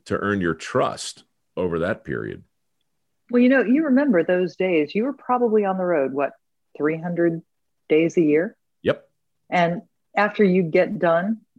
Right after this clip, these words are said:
Speaker 2: with, uh, your jobs, you would call. And I think it was, <laughs> you were just <laughs> desperate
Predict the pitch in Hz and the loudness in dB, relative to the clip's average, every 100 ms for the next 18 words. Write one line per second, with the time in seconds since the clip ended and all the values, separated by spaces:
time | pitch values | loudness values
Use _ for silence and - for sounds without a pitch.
0 | - 175 208 233 - 190 160 160 185 165 | -6 0 2 0 0 0 0 -2 -4 -6
1 | 156 151 156 190 190 - - _ 160 170 | -4 -2 -2 -4 -8 -16 -20 _ -2 2
2 | 165 160 - 156 147 185 220 _ _ _ | 2 2 0 0 2 0 -2 _ _ _
3 | - 165 156 240 226 185 - 175 175 175 | -2 0 0 0 2 0 0 2 4 2
4 | - - - _ _ _ _ - - - | 0 -12 -18 _ _ _ _ -14 -14 -18
5 | _ _ _ _ - 294 - 247 - 226 | _ _ _ _ 0 0 2 0 0 0
6 | 269 - - - 226 | 2 0 -4 -4 -6